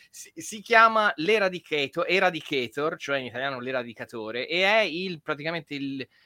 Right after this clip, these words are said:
l'idolo locale, l'idolo dei protagonisti del film, e tutti aspettano l'Eradicator, perché alla fine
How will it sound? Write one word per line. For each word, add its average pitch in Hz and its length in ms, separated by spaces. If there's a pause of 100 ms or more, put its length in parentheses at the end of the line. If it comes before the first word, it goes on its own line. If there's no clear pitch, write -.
(120)
l'idolo 143 840
locale, 120 680
l'idolo 147 460
dei 123 220
protagonisti 135 880
del 107 180
film, 139 540 (400)
e 156 280
tutti 254 360
aspettano 185 800
l'Eradicator, 160 1040
perché 127 280
alla 160 140
fine 208 420